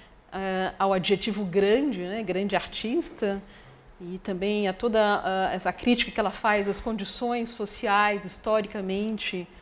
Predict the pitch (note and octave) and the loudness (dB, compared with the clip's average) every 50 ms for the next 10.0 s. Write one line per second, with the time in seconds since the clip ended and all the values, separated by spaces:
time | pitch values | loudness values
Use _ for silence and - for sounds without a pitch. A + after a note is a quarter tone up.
0 | - _ - F3 F3+ F#3+ F#3+ F#3 F3+ F#3 F#3 F#3 G3+ G3 F#3+ F3+ F#3 F#3 F#3+ G3 | -20 _ -14 -10 -6 -6 -6 -2 -2 -2 -2 0 -2 -4 -2 2 4 6 8 8
1 | G3+ G3 F3 F3+ F3 D#3 D3+ - - - D#3 D3+ - - - - A3+ C4+ E4+ - | 8 6 6 2 -4 -6 -6 -8 -8 -8 -10 -10 -10 -8 -6 -2 -2 -2 -2 -2
2 | - - F#3 F#3 - - - - - - _ _ _ - - - - - - - | -6 -10 -10 -10 -12 -18 -20 -20 -20 -20 _ _ _ -20 -20 -20 -20 -20 -20 -20
3 | - - - - - - _ - _ _ - - _ - A#3+ C4 C#4 C#4 D#4+ F#4+ | -20 -20 -20 -20 -20 -20 _ -20 _ _ -20 -20 _ -6 -2 2 4 6 6 6
4 | F#4 - - - - D4+ D4+ D#4+ E4 - - - B3+ B3+ B3+ B3+ C4 C4+ C4 C4+ | 4 2 0 0 2 2 4 2 2 -2 -2 2 4 6 6 6 6 4 2 0
5 | - - - - _ _ - - - - - E4 D4+ D4+ C#4 C4 C4+ D4 D#4+ D#4+ | -8 -16 -20 -20 _ _ -18 -14 -12 -4 2 4 4 4 6 6 6 6 6 4
6 | - - - - C#4+ C4+ - G3+ A3 A3 B3+ B3+ B3 A#3 B3 C4 C4 B3 A#3 A#3 | 2 -2 -2 -2 0 2 4 2 4 6 10 10 12 12 12 10 10 8 8 6
7 | B3 C4 C#4+ C#4+ A#3+ A#3 A3+ A3+ A3+ A3+ A3 A3 A3 B3 D4+ D4+ - A3+ G3 F3+ | 6 6 6 4 4 4 4 2 2 0 0 2 2 2 0 0 -2 -4 -6 -4
8 | F#3+ G3+ G#3 G#3 G3+ F#3+ F#3+ F#3 F3+ - - A3 G#3 G3 G#3 G3 G3+ G3 F#3+ - | -4 -4 -4 -4 -6 -6 -6 -8 -8 -4 0 2 2 4 4 2 2 2 0 2
9 | - F#3 E3+ - - - - B3+ C#4+ F4 C#4+ A#3+ G#3+ F3+ F3+ - - - - | 2 2 2 2 0 -2 0 2 2 2 2 2 0 -2 -2 -4 -6 -8 -8